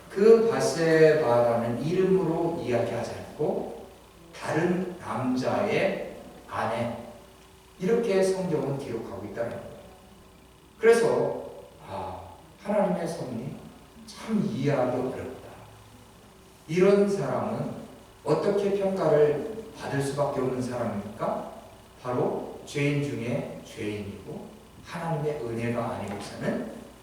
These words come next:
이렇게 쓰임받-, 쓰임받을 수 없는 그러한 인물의 한 사람이구나. 그런 샘플이구나.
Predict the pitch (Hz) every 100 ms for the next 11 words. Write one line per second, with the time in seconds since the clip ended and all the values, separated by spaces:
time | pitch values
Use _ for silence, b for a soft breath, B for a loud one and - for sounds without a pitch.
0 | - 147 151 151 151 - 226 214 196 -
1 | 220 - - - - - - - 226 233
2 | 202 - - - - - 165 180 196 -
3 | - - - - - 185 170 160 180 202
4 | 208 - - - - 110 123 127 127 110
5 | 117 143 - - - - - - 190 175
6 | 165 165 147 - - 131 - - - -
7 | - - 165 180 185 190 196 196 175 127
8 | 110 - 147 -